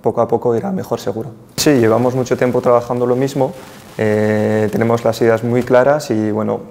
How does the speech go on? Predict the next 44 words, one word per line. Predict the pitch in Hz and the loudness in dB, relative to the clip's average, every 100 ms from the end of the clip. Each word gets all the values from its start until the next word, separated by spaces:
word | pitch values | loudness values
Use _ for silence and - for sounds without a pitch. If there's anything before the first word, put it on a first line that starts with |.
| - | -12
estamos | 110 117 110 120 | -6 -4 -2 -4
entrenando | 110 117 113 117 117 | -2 -2 -2 0 0
para | 113 113 | 0 0
que | - 110 | 0 -2
las | 107 | -2
cosas | - 113 110 | -4 -4 -2
salgan | 113 113 | 0 0
bien | 113 117 | 2 2
luego | 113 117 | 2 2
en | |
el | 117 113 | 0 0
campo | 147 147 165 | -2 0 2
y | 151 190 180 | 2 2 0
todas | 110 | 0
las | 110 | 0
semanas, | 113 117 120 131 131 | -2 0 0 -2 0
pues, | 117 113 110 - - - - | 0 0 -2 -12 -20 -20 -16
estamos | - 110 107 | -4 -2 -2
trabajando | 113 113 - 113 | -2 -4 -2 -4
mucho | 120 123 123 139 135 | -2 -2 0 2 4
y | 113 110 | 4 2
duro | 120 135 135 | 2 2 2
para | 110 104 | -4 -4
que | 107 110 | -4 -2
el | 110 | -2
fin | 101 113 113 | -2 -2 0
de, | 117 | 0
pues, | 110 110 95 - | -2 -4 -6 -4
podamos | 110 110 110 110 110 - - - - - - - - - - - - | -2 0 -2 -6 -8 -14 -20 -20 -20 -20 -20 -20 -20 -20 -20 -20 -10
sacar | - 113 | 0 4
buen-, | 120 117 120 | 4 2 -2
buenos | 123 120 113 | 0 0 -2
resultados. | - 107 101 110 - - - - | -6 -6 -6 -8 -12 -20 -20 -12
Sí, | - - 147 | -2 2 2
bueno, | 131 120 113 | 2 0 -2
es | 117 | -2
etapa | 123 120 | -2 2
de | 120 | 2
formación, | 123 - 120 117 156 147 | 0 -2 -2 0 -2 0
pero | 117 110 110 | 0 2 2
la | 110 | 2
verdad | 110 120 | 2 0
que | - 113 110 107 107 - - - - - - - | 0 -2 -2 -4 -6 -10 -20 -20 -20 -20 -20 -20
estamos | - 113 113 107 107 107 - | -2 0 0 -2 -4 -8 -16